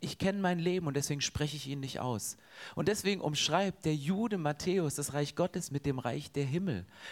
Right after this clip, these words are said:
Das ist nicht eine abgeschwächte Variante oder eine aufgepimpte Variante. Es ist einfach nur eine Umschreibung aus Respekt und Wertschätzung und Würde Gott gegenüber, dass er diese Bezeichnung wählt.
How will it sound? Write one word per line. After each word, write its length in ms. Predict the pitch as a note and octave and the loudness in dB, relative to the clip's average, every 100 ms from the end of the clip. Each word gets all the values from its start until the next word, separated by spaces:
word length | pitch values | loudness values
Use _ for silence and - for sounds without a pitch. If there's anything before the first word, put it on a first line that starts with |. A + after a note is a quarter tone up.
| - | -2
Das 140 | D3 | 0
ist 160 | E3+ F3 | 0 2
nicht 160 | E3 | 2
eine 140 | D3 - | 2 2
abgeschwächte 680 | G3 - G3 - G3+ - F3+ | 0 0 -2 0 -2 -2 0
Variante 600 | F3+ F3 G3 G#3 G3+ G3+ - - | 2 0 -2 0 0 -2 -10 -6
oder 180 | - D3 | 2 2
eine 180 | D3 - | 4 2
aufgepimpte 680 | F3 G#3 - - F#3 F3+ E3 | 2 2 -2 -2 -2 0 0
Variante. 380 | D#3+ D#3 D#3+ | 2 2 0
Es 100 | D#3 | -4
ist 240 | D#3 - - | -4 -6 -2
einfach 460 | F3 F#3 - E3+ | -2 -2 -2 -2
nur 140 | D3+ D#3+ | 0 0
eine 120 | D#3 | 0
Umschreibung 640 | C3+ - C3+ D3+ D3+ D#3 - - - | -2 0 2 4 4 0 -4 -18 -4
aus 240 | C#3 C3+ | -2 -2
Respekt 580 | C3 - - F3+ - - | -2 -2 0 0 -2 -12
und 240 | - B2+ B2 | -6 -4 0
Wertschätzung 640 | D3+ E3 E3 D#3 - D3 | 0 0 -2 -2 -2 -4
und 280 | - C3+ A2+ | -2 -4 0
Würde 280 | C#3+ F3 D3 | 2 2 2
Gott 300 | - D#3 - | 0 -2 -2
gegenüber, 500 | C#3 C3 C#3 D3+ C#3+ | -4 -4 -2 0 0
dass 160 | B2+ B2+ | 0 -4
er 80 | |
diese 360 | B2 D3+ D#3+ D3+ | -6 -6 -4 -2
Bezeichnung 640 | C3+ - B2 B2 A#2 G2 | -4 -2 -2 -2 -4 -4
wählt. 320 | F#2+ F2 - | -4 -6 -8